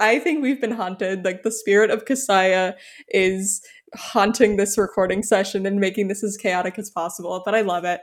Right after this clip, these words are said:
So I will let you guys go first. Who, whichever one of you wants to go first to pick,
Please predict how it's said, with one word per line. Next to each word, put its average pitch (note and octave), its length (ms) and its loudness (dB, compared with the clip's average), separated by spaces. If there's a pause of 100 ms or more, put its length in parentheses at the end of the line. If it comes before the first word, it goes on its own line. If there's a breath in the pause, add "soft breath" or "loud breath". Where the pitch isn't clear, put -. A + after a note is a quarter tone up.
(380 soft breath)
So G#3+ 500 2
I G#3+ 100 0
will A#3 120 -2
let A#3+ 160 -2
you B3+ 100 -4
guys G#3+ 280 -2
go G3 160 -4
first. F#3 480 -4
Who, B3+ 80 -2
whichever B3+ 320 2
one G#3+ 120 4
of G3 80 0
you G3+ 80 4
wants F#3 220 0
to F#3+ 80 -2
go F3+ 180 2
first F3+ 400 -2
to G#3+ 80 -4
pick, G3 300 -8